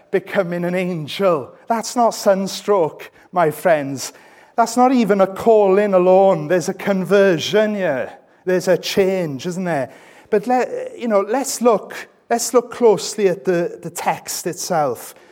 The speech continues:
Uh, verse three, what, what does it tell us? A light flashes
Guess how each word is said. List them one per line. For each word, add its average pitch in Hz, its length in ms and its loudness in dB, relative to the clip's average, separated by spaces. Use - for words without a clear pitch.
Uh, 202 200 4
verse 240 440 0
three, 196 320 -4
what, 196 260 2
what 226 200 -4
does 233 180 -6
it 208 120 -6
tell 147 340 -2
us? - 440 -6
A 185 120 2
light 190 920 0
flashes - 1000 -6